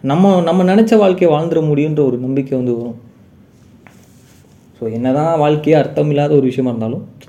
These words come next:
நம்மளுக்கு பிடிச்ச மாதிரி அதை வாழ்றதுன்னு ஒண்ணு இருக்குல்ல. So அந்த ஒரு, ஒரு எனர்ஜி வந்து இந்த மாதிரி மனிதர்கள்ட்ட இருந்து எடுக்க முடியும். So அப்படி பார்க்கும்போது அவருக்கு வந்து எல்லாரு-, எல்லா மக்கள் மாதிரியும், எல்லா ஒரு ரசிகர்கள் மாதிரியும் நானும் வந்து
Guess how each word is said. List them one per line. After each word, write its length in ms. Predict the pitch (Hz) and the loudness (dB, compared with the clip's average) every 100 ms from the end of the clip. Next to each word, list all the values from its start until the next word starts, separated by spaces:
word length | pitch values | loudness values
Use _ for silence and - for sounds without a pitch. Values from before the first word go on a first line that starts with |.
| - | 0
நம்மளுக்கு 300 | 196 208 175 | 4 4 4
பிடிச்ச 320 | 208 - 214 | 0 2 2
மாதிரி 240 | 220 214 | 2 2
அதை 40 | 170 | 2
வாழ்றதுன்னு 520 | 160 180 180 175 165 | 2 2 2 2 0
ஒண்ணு 220 | 151 131 | -2 -4
இருக்குல்ல. 280 | 120 117 110 - - - - | -4 -8 -10 -18 -20 -20 -20
So 200 | - 143 | -10 -6
அந்த 300 | 131 160 165 | -4 0 2
ஒரு, 500 | 151 135 127 113 123 - - - - - _ - | 4 2 0 -2 -8 -16 -20 -20 -20 -20 _ -2
ஒரு 180 | 139 | 2
எனர்ஜி 340 | 139 180 175 160 | 4 4 4 2
வந்து 520 | 135 135 135 110 110 - - - - | 0 0 0 -2 -6 -14 -20 -20 -14
இந்த 140 | 131 123 | -8 -4
மாதிரி 220 | 123 120 | -4 -4
மனிதர்கள்ட்ட 320 | 117 117 113 | -4 -4 -6
இருந்து 220 | 113 120 | -6 -4
எடுக்க 260 | 113 113 117 | -4 -4 -10
முடியும். 320 | 110 107 - - - - - - - - - - - - - | -10 -12 -16 -20 -20 -20 -20 -20 -20 -20 -20 -20 -20 -18 -4
So 300 | 143 123 113 | -2 -2 -4
அப்படி 240 | 120 143 | -2 0
பார்க்கும்போது 760 | 147 151 147 151 160 151 123 | 0 0 0 0 2 0 0
அவருக்கு 320 | 113 123 123 123 | -2 -2 -2 -4
வந்து 480 | 123 127 113 - - - - | -2 -2 -2 -8 -16 -12 -2
எல்லாரு-, 520 | 120 135 143 147 147 | 2 2 2 2 2
எல்லா 220 | 143 156 | 2 0
மக்கள் 320 | 156 139 156 | 0 0 0
மாதிரியும், 280 | 143 135 131 | 2 0 -2
எல்லா 400 | 127 123 123 123 | -2 -2 -4 -4
ஒரு 440 | 123 117 113 110 - | -6 -4 -6 -8 -6
ரசிகர்கள் 480 | 127 135 135 123 120 | -4 -2 -2 -2 -4
மாதிரியும் 300 | 117 131 156 | -4 -4 -4
நானும் 280 | 131 147 | -4 -4
வந்து 280 | 143 131 151 | -4 -4 -8